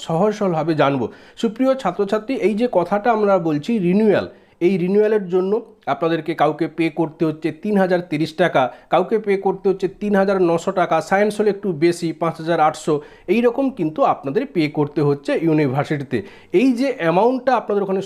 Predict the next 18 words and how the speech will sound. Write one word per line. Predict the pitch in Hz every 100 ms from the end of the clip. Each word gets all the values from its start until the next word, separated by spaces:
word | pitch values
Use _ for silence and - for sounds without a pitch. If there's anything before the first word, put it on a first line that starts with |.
| -
শো | 196 202
হচ্ছে, | 165 151 - 254 359 _ _ _ _ _ -
ওটা | 147 156
কিন্তু | 175 175 226 -
টোটাল | 196 202 214 208
অ্যামাউন্ট, | 156 156 156 127 - 165
এবং | 196 269 262 - - 165
ওই | 262 -
অ্যামাউন্ট | 165 175 208 240 -
কিন্তু | 233 220 254 - -
তিনটে | 220 240 240 - 262 254 -
অ্যামাউন্ট | 160 180 196 226 254 - 151
অ্যাড | 165 190 -
হয়ে | 196 277 262 -
ওই | 156 156
টোটাল | 147 175 170
অ্যামাউন্টটা | 151 156 156 208 160
হয়েছে। | 147 170